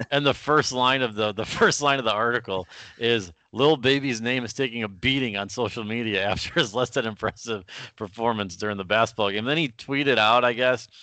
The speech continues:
"Ben put down that basketball to go see what the field like," with the laughing, crying emoji, and then the,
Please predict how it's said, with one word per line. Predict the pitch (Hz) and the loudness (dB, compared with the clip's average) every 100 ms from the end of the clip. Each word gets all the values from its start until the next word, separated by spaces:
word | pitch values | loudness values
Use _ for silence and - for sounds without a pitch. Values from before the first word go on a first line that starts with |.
| - _ _ _ | -20 _ _ _
"Ben | 90 131 127 | 2 2 2
put | - 135 92 | 0 0 0
down | 117 120 120 110 104 | 2 2 2 -2 -6
that | 92 113 92 | 0 0 2
basketball | 110 117 - 95 104 104 | 2 0 0 -6 -2 -2
to | - | -4
go | 95 110 107 98 - - - | -2 0 0 -2 -8 -20 -20
see | - 135 | -10 -4
what | 123 117 | -2 0
the | 113 | -2
field | - 123 123 98 | -2 0 0 2
like," | 101 101 98 | 2 2 0
with | 104 | -6
the | 110 | -4
laughing, | 104 107 113 110 117 | 0 4 2 2 -6
crying | 104 113 107 107 110 | -4 0 2 2 -2
emoji, | 107 110 117 107 127 127 110 | -6 -6 -8 -10 -10 -6 -6
and | 101 | -4
then | 101 98 | -6 -6
the, | 98 92 90 | -6 -6 -8